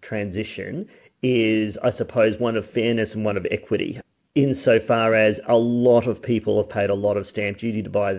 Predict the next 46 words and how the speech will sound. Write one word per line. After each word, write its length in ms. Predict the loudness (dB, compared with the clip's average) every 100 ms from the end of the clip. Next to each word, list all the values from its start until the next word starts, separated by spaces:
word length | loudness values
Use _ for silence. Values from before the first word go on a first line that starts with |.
| -8 -18 -6
the 140 | -6
house 300 | -4 -6 -8
that 100 | -2
they 220 | -2 -2 -20 _ -20 _ -8
currently 320 | -8 -6 -4
live 200 | -2 0
in, 260 | 0 -2 -6 -20 -20 -18 2
and 220 | 4 6
it 100 | 4
would 160 | 2 4
be 120 | 0
seen 280 | 2 2 2
to 60 |
be 120 | 0
unfair 720 | 0 -2 0 4 4 4 -2 -6 _ _ _ -8
to 160 | -4 0
then 280 | 0 -2
try 320 | -8 -6 -4 -4
and 180 | -6
tax 340 | -8 -10 -10 -4
those 260 | -2 -2
same 260 | -4 -6 -6
homes 420 | -6 -6 -6 -10
again. 520 | -10 -4 -4 -4 -12 -20 _
Now, 280 | -4 -2 -2
I 60 |
suppose 340 | -2 2 2 2
the, 320 | 0 2 0 -10 -20 -20 -20 _ _ _ -10
the, 320 | -2 0 0 -2
the 200 | 0 2
other 180 | 2 2
side 260 | 0 0
of 80 | -2
the 80 | -8
coin, 400 | 0 0 0 -2
you've 240 | -6 -4
got 160 | -4 -4
fairness, 540 | -2 0 0 -2 -4
but 200 | -4 -2
then 180 | -2 -2
you 100 | -4
have 320 | -2 -4 -4
this 180 | -8 -8
very, 500 | -12 -2 0 2 0
very 340 | 0 0 0
long 480 | 2 0 0 -6 -10